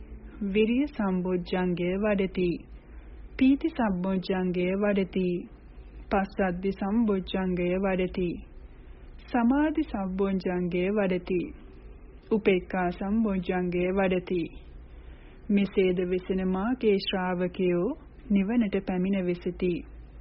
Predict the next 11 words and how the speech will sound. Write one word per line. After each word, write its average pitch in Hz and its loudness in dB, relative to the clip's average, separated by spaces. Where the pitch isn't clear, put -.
මාගේ 269 2
ශ්‍රාවකයෝ 185 0
ආර්ය 262 2
අෂ්ටාංගික 196 0
මාර්ගය 185 2
වඩති. 180 0
කෙසේද 185 0
යත් 180 0
සම්මා 190 4
දිට්ඨි 180 -2
මාර්ගාංගය 180 2